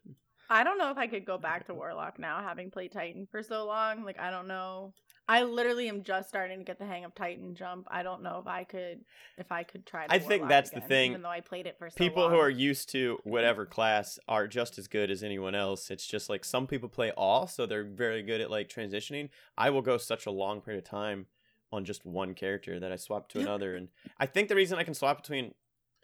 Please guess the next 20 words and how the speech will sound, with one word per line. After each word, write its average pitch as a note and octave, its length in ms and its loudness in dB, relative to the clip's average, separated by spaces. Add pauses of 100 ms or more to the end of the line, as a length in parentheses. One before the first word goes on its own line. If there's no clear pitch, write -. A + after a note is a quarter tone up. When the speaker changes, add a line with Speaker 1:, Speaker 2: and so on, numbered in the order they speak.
Speaker 2:
Hunter C#3+ 440 -2
and G#2+ 240 -6
Titan B2 260 0
is C3+ 120 -6
because B2 200 -6
their A#2+ 120 -4
jumps A#2+ 320 -4
are, B2 40 -4
like, G#2+ 200 -2
so A#2+ 240 -2
different, D#3 440 -2
you E3+ 120 -2
know? F3+ 220 0 (360)
Whereas C#3 280 4
Warlock G3 640 4 (680)
and C#3+ 200 0
Titan D#3+ 380 4
are C#3 140 4
both, C3 360 4
like, B2+ 340 2